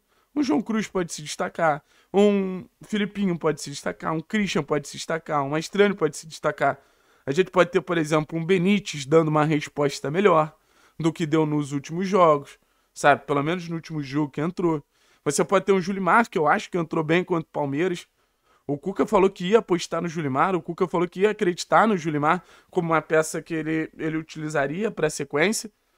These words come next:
Porque não pode ser o momento da gente também ter um Julimar ali num processo de crescimento, que a gente já viu o Canóbio, a gente já viu o Coelho. Aparentemente o técnico Cuca gosta muito do Julimar.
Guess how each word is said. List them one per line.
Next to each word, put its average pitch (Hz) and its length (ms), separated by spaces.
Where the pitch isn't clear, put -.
Porque 233 260
não 269 80
pode 208 260
ser 220 80
o 185 60
momento 165 360
da 165 120
gente 160 280
também 165 360
ter 180 160
um 170 120
Julimar 156 380
ali 156 240
num 185 140
processo 170 440
de - 60
crescimento, 165 500
que 147 60
a 143 60
gente 151 180
já 151 100
viu 165 140
o 185 40
Canóbio, 165 540
a 147 40
gente 156 220
já 156 80
viu 160 200
o 196 40
Coelho. 175 480
Aparentemente 147 640
o 170 40
técnico 185 360
Cuca 202 260
gosta 190 300
muito 202 240
do - 40
Julimar. 196 440